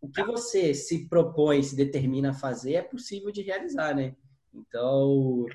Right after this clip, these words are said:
qua-, quais são aí a, a, o, o que isso mudou na cabeça, na visão, e até nas próprias pessoas em volta, né? Porque tem gente que vê aí vocês, pô, esse um ano inteiro batalhando, sofrendo,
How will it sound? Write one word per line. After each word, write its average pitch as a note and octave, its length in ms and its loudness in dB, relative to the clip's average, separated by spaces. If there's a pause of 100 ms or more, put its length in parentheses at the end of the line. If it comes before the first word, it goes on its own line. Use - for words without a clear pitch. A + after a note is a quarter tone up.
(540)
qua-, C3+ 280 2
quais D3+ 220 4
são D3 300 0
aí C#3 320 6
a, B2 100 2
a, B2+ 180 -2
o, B2+ 380 -2
o B2 100 -8
que D3+ 300 0
isso C#3+ 240 -4
mudou B2 320 0
na C#3+ 140 0
cabeça, C3 520 -2
na B2 80 -2
visão, A#2+ 720 -2
e C3+ 120 4
até C#3 240 2
nas A3 180 2
próprias G3+ 300 -2
pessoas G3 380 -2
em A#3+ 100 -4
volta, F#3 400 0
né? C#3 100 -2
Porque C3+ 480 -8 (320)
tem B2+ 80 -10
gente D3 260 -8
que C#3 120 -6
vê C3+ 260 0
aí C#3 160 4
vocês, C#3 320 0
pô, C#3+ 160 -8
esse C3 260 -4
um C#3+ 120 -2
ano C#3+ 140 0
inteiro C#3 260 -4
batalhando, C#3 520 -4
sofrendo, C#3 520 -8